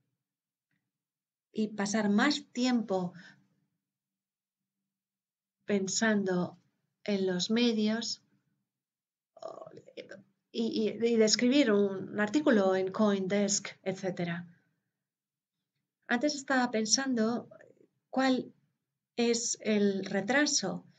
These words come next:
entre cuando las cosas se publican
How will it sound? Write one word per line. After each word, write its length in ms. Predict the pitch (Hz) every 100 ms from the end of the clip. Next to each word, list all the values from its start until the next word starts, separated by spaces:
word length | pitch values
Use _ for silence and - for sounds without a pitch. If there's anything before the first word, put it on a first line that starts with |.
| _ _ _ _ _ _ _ _ _ _ _ _ _ _ -
entre 640 | 220 202 196 190 180 180 - _ _ _ _ _ _ _
cuando 600 | - 202 190 185 180 - -
las 260 | 196 190
cosas 500 | - 254 254 - -
se 540 | 214 - 226 202 202 - _
publican 800 | - 202 262 294 214 190 180 -